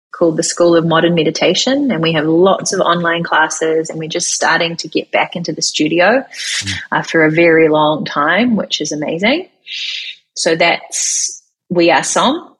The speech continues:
Speaker 1: dot co. That has an Instagram also. So through either of those channels, it's really easy to get in touch with me. And even if people just have questions about meditation,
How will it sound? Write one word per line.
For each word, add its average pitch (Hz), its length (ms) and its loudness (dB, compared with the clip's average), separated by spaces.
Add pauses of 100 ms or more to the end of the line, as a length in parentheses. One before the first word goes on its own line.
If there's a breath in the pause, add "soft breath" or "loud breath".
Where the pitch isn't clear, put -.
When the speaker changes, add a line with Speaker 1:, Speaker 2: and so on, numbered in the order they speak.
Speaker 1:
dot - 160 -2
co. 277 340 2 (600)
That 170 180 -2
has 165 160 -6
an 160 120 -4
Instagram 156 360 -2
also. 233 600 4 (380 loud breath)
So 180 320 2 (240)
through 226 320 0
either 247 360 2
of 190 80 -2
those 170 260 0
channels, 165 500 -6
it's - 360 -8
really 180 260 4
easy 165 260 2
to 160 80 0
get 156 120 4
in 156 80 -2
touch - 260 -4
with 170 160 -2
me. 165 240 2
And 190 180 2
even 262 240 4
if 262 120 2
people 220 320 4
just 196 320 0
have 165 240 -2 (100)
questions 220 600 2
about 180 260 -4
meditation, 165 840 0